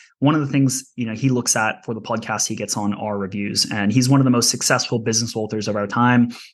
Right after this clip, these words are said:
ten thousand plus reviews on Amazon within just a year of launching his book. So I would love to dive into his marketing blueprint. And the only way we're gonna get him on the show is if you guys leave, uh, guys and girls, leave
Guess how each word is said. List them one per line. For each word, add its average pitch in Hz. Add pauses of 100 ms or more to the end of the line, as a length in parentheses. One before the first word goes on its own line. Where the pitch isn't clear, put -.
ten 131
thousand 123
plus 113
reviews 113
on 107
Amazon 107
within 104
just 107
a 107
year 113
of 104
launching 104
his 98
book. 110 (280)
So 107
I 127
would 139
love 131
to 120
dive 113
into 110
his 127
marketing 113
blueprint. 107
And 107
the 107
only 123
way 113
we're 117
gonna 110
get 104
him 110
on 107
the 104
show 104 (260)
is 113
if 107
you 110
guys 104
leave, 104
uh, 101
guys 110
and 107
girls, 104
leave 107